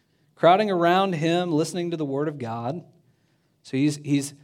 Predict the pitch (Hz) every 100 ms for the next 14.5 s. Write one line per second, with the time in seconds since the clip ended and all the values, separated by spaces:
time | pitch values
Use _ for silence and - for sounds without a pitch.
0 | _ _ _ - 160 185 - - 156 165
1 | 156 135 123 127 127 127 143 143 123 120
2 | 117 120 117 - 131 123 123 120 123 123
3 | 113 - - 131 110 117 120 113 110 110
4 | 117 113 147 - _ _ _ _ _ _
5 | _ _ _ _ _ _ _ _ 127 143
6 | 190 202 165 180 165 143 - - 196 202
7 | 185 160 165 160 143 156 170 147 151 143
8 | 139 143 - - _ _ _ 135 139 -
9 | 226 220 208 175 170 165 147 139 - -
10 | 233 185 165 160 - 160 170 160 143 139
11 | 127 - 139 139 131 127 120 117 127 135
12 | - 131 123 113 113 110 - - - -
13 | 120 127 - - 208 220 214 202 175 135
14 | 120 113 123 - -